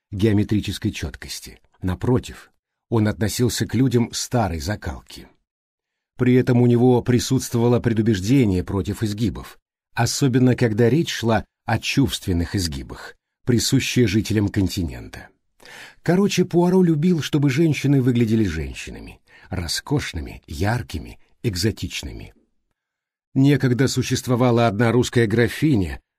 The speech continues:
но это было давным-давно, можно сказать, заблуждение молодости. Однако на мисс Лемон Пуаро никогда не смотрел как на женщину. Для него она была механизмом в человеческом обличье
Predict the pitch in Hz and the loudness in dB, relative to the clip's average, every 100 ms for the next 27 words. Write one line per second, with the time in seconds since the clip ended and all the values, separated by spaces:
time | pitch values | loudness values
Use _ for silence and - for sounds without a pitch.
0 | _ 190 208 185 165 160 160 131 156 160 | _ 0 2 2 2 4 4 4 2 2
1 | 233 202 156 131 120 110 85 - - _ | 2 4 2 2 2 2 0 -6 -18 _
2 | _ _ 185 190 156 - 160 139 139 110 | _ _ -2 0 0 0 2 2 2 4
3 | 131 123 104 123 113 110 95 76 65 - | 4 2 4 4 6 4 2 -2 -8 -10
4 | - - _ _ _ _ _ _ - 113 | -12 -18 _ _ _ _ _ _ -6 -2
5 | 101 139 139 143 135 139 131 - 123 180 | 2 2 4 4 6 6 4 2 2 4
6 | 196 131 98 - _ _ 143 156 165 180 | 4 4 2 -4 _ _ 0 4 4 4
7 | 175 170 143 185 185 131 160 147 151 131 | 4 2 2 4 4 2 0 2 0 2
8 | 139 127 120 80 71 58 - - - _ | 0 0 0 -2 -8 -10 -16 -20 -20 _
9 | _ _ _ _ 127 127 131 147 185 165 | _ _ _ _ -2 2 4 4 4 4
10 | 165 151 156 147 139 131 131 139 175 151 | 2 2 2 4 2 2 2 2 2 2
11 | 170 147 _ _ - 127 123 127 127 - | 2 0 _ _ -4 0 2 2 0 -2
12 | 120 117 104 101 87 - 95 | 0 0 2 0 -2 -2 -4